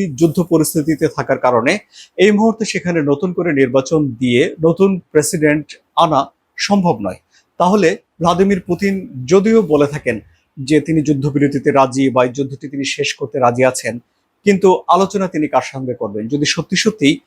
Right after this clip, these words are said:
ইউক্রেনের একজন নির্বাচিত প্রেসিডেন্টের সঙ্গে তাকে আলোচনা করতে হয়, তাহলে ইউক্রেনে সেখানে একজন, আহ, সেখানে নির্বাচন দিতে হবে এবং নির্বাচন দেওয়ার পর যিনি জনপ্রতিনিধি তৈরি হবেন বা যিনি প্রেসিডেন্ট নির্বাচিত হবেন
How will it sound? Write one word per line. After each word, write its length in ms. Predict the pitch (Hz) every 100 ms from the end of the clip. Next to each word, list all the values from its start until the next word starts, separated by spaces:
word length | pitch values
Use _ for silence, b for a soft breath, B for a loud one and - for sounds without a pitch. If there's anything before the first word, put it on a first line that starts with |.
| _ _
ইউক্রেনের 440 | 180 190 208 202 190
একজন 240 | 165 165
নির্বাচিত 500 | 156 143 156 160 170 175 165
প্রেসিডেন্টের 500 | 170 139 156 135 135 -
সঙ্গে 200 | 135 131
তাকে 200 | 123 131
আলোচনা 340 | 123 113 135
করতে 240 | 127 147 160
হয়, 180 | 190 202 _ _ _
তাহলে 260 | 156 165 160 151
ইউক্রেনে 480 | 156 151 160 151 156 -
সেখানে 360 | - 139 143 135
একজন, 300 | 131 123 139 135 139 _ _ -
আহ, 200 | 127 127
সেখানে 340 | - 170 160 156
নির্বাচন 380 | 147 147 151 151
দিতে 180 | 143 151
হবে 260 | 156 165 202 -
এবং 220 | 139 139 139 143 -
নির্বাচন 460 | 143 147 165 170 156 123
দেওয়ার 300 | 131 127 127
পর 160 | 117 123 - _ _ _
যিনি 260 | 131 160 165
জনপ্রতিনিধি 760 | 135 165 175 175 190 185 160 175
তৈরি 300 | - 190 196
হবেন 260 | 151 113 117
বা 80 | 127
যিনি 200 | 143 147
প্রেসিডেন্ট 460 | 143 160 165 165 143
নির্বাচিত 360 | 139 135 143 143
হবেন 280 | 127 107